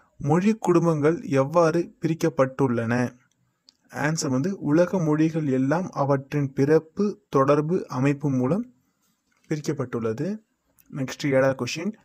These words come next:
இந்தியாவில் பேசப்படும் மொழிகளின் எண்ணிக்கை யாது? ஆன்சர் வந்து, ஆன்சர் வந்து பார்த்தீங்கன்னா, ஆயிரத்தி முந்நூறுக்கும் மேற்பட்ட மொழிகள்.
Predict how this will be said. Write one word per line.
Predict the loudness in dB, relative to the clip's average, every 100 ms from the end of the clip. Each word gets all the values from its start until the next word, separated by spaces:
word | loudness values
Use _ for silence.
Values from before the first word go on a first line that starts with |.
| _ -8
இந்தியாவில் | -4 0 2 4 4 2 -2
பேசப்படும் | -2 -2 -2 -4 -2 -2 -2 -2
மொழிகளின் | 0 2 0 0 -4 -2
எண்ணிக்கை | 0 0 0 -2 -2
யாது? | 2 4 4 2 0 -4 _ _ _ _ _ _ _ -6
ஆன்சர் | -2 0 0 0
வந்து, | -2 -4
ஆன்சர் | -4 -2 -4
வந்து | -2
பார்த்தீங்கன்னா, | -2 0 -2 -4 _
ஆயிரத்தி | -6 0 2 2 -2 -4
முந்நூறுக்கும் | -4 0 -2 -4 -6 -2
மேற்பட்ட | -2 -2 -4 -2
மொழிகள். | -2 -2 -4 -4